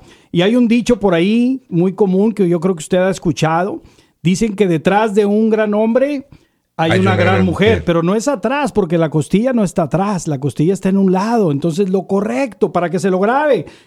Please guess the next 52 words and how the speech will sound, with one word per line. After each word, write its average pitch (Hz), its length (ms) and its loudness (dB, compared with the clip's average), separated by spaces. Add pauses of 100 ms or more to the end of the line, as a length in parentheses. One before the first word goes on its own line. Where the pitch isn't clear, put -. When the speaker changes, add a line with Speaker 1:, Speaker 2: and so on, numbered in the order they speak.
Speaker 1:
y 214 100 -2
para 262 180 0
que 269 120 -2
lo 285 100 2
vaya 339 260 -2
pre-, 320 280 -2 (240)
practicando, 302 760 -4
¿por 226 180 -2
qué 269 140 0
no, 294 220 -2
hermano? 277 360 0
Hoy 247 180 2
es 233 100 -4
un 277 100 2
buen 262 180 2
día, 269 380 0 (140)
Speaker 2:
Claro. 165 240 -2
Speaker 1:
¿verdad? 220 400 0 (160)
Podemos 208 400 0
hacer 240 380 0 (200)
de 220 340 4
al 208 240 2
lado 320 540 2
de 247 140 6
un 247 200 2
gran 254 220 0
hombre 240 480 -2 (240)
hay 180 220 -2
una 180 200 -2
gran 202 400 -4
mujer. 151 520 -2 (560)
Que, 214 280 2
que, 220 300 4
y 196 120 0
yo 208 120 4
quiero 311 160 -2
escuchar 254 400 2
ese 269 220 2
amén, 208 500 0
que 170 340 -2
yo 202 120 4
sé 254 80 0
que 262 100 0
ahí 247 100 2
lo 262 100 0
está 247 180 0
diciendo 233 400 2
usted 214 160 0
en 226 100 0
su 202 140 -2
casa, 180 320 0
¿verdad? 175 360 0